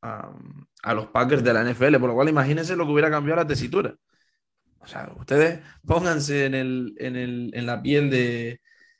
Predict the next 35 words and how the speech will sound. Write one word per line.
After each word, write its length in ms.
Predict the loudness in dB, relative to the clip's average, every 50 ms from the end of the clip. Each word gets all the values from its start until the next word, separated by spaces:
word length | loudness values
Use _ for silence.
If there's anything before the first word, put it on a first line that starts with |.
| _ _
de 160 | -6 -2 4
Earl 200 | 4 6 6 6
Lambeau, 560 | 6 6 6 4 2 0 0 0 -2 -4 -6 _
Earl, 360 | 2 4 4 4 2 -2 -6
el 100 | -8 -10
famoso 500 | -10 -12 -10 -10 -10 -8 -8 -8 -8 0
Carly 320 | 2 2 2 4 2 2 2
Lambeau, 580 | 2 2 0 0 0 0 -2 -2 -4 -10 -14 _
y, 80 | -12 -12
y, 640 | -10 -10 -10 -10 -10 -12 -12 -10 -8 -10 -8 -8
y 300 | -8 -6 -4 -4 -4 -4 -4
intenten 540 | -6 -6 -4 -4 -4 -4 -4 -4 -4 -4 -4
sol-, 280 | -4 -6 -6 -6 -6 -6
solventar 640 | -6 4 6 6 6 6 4 0 0 2 2 4 4
eso, 280 | 4 2 2 0 -2
in-, 160 | -4 -4 -4 -6
intenten 540 | -10 -12 -10 -10 -10 -10 -10 -10 -10 -10 -10
salvarlo. 640 | -10 -10 -12 -12 -12 -14 -12 -8 -8 -8 -10 -10 _ -20 -20 -20 -20 -20 -12 _
Pero 140 | -2 0 0
bueno, 340 | 0 0 -2 -4 -8 -14 _ _ _ _
como 240 | _ -8 -4 -4 -2
no 80 | -2 0
lo 80 | 0
echaron, 520 | 0 2 2 2 2 2 0 -2 -4 -10 _ _
el 120 | -6 -2
balance, 480 | 0 0 0 0 0 -2 -4 -2 -2 -2
Víctor, 580 | -2 -4 -6 -6 -4 -2 -2 -2 -2 -6 -12 _ _ _ _ _ _ _ _ -10 -10 -10 -10 -14 _ _ _ _ 2 2 2 2 -2
se, 180 | -6 -8 -8 -8
se 220 | -6 -2 -2 0 2
dio 160 | 2 4 4
la 80 | 6
vuelta 280 | 6 6 4 4 4 4
a 40 | 4
la 60 | 4
tortilla, 480 | 2 -2 -2 -2 0 0 0 -2 -4